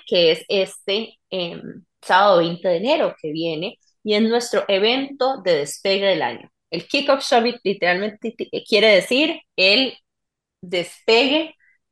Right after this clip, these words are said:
eh, el simposio para el despegue del año. Entonces, el objetivo de este espacio es que ustedes vengan con nosotras el sábado veinte de enero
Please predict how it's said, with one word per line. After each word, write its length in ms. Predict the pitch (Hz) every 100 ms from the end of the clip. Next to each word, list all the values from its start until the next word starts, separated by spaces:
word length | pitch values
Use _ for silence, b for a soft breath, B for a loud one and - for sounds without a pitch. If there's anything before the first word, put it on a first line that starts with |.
| _
eh, 320 | 175 175 165 196
el 120 | 214
simposio 760 | - 226 214 247 - 311 320 -
para 280 | 202 185 143 -
el 140 | 190
despegue 440 | 170 175 - 190 202
del 140 | 170
año. 240 | 147 143 143
Entonces, 540 | 170 208 185 131 -
el 120 | - 180
objetivo 520 | 180 175 240 262 285
de 100 | 277
este 220 | 277 254
espacio 560 | 254 285 214 - 233 -
es 200 | 160 170
que 80 | 185
ustedes 400 | - 202 170 151
vengan 440 | 196 202 165 156
con 200 | - 226 254
nosotras 600 | 262 175 - 160 - _
el 220 | 170 156
sábado 260 | - 143 160
veinte 240 | 180 190
de 40 | 220
enero 300 | 294 196